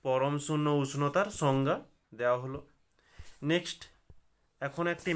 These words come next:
ম্যাথমেটিক্যাল প্রবলেম রয়েছে, কি বলছে দেখে নেব। একটি চুনাপাথর সিএসিও থ্রি নমুনা নব্বই পার্সেন্ট বিশুদ্ধ, এটা বিশুদ্ধ হবে।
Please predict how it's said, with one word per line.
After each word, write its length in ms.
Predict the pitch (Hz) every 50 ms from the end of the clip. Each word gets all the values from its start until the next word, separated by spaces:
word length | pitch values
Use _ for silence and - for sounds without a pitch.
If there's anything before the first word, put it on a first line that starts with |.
| 147
ম্যাথমেটিক্যাল 680 | 135 131 123 - 151 160 165 170 165 175 165 - 170 165 160 -
প্রবলেম 360 | 151 135 123 123 135 147 151 151 147 156
রয়েছে, 320 | 160 156 151 - - 190 196 - - - - - - - - - - - - -
কি 120 | - 160 160 147 147
বলছে 280 | 147 143 143 139 - 202 170
দেখে 200 | 139 120 - 123 107 104
নেব। 120 | 104 - - - - - - - - - - - - - - - - - _ - - - - - _ _ _ _ _ _ _ _ _ _ _ - _ - _ _ _ _ _ _ _ - _ _ _ _ _ _ _ _ _ _ _ _ _ -
একটি 360 | - 151 156 151 - - - 190 185 190
চুনাপাথর 680 | - 151 139 139 147 151 151 165 160 160 160 - 170 180 208 262 - _ - - -
সিএসিও 720 | - - 156 160 165 170 175 175 170 - 170 160 160 165 165 165 165
থ্রি 180 | - 156 143 123 120 - - - _ _ - - 131 127
নমুনা 460 | 135 135 143 147 151 160 160 165 175 185 214 269 - _ _ _ _ _ _ _ _ _ _ _ _ _ -
নব্বই 500 | 127 131 131 131 127 127 135 160 165 160 160 -
পার্সেন্ট 400 | 175 170 165 160 - 190 185 170 151 131
বিশুদ্ধ, 400 | 127 113 - - 120 107 104 - - 104 - - _ _ _ _ _ _ _ _ _ _ _ _ _ _ -
এটা 140 | - - 160 151 123
বিশুদ্ধ 400 | 120 110 - - 147 151 139 - 127 113 104
হবে। 200 | 104 104 95 95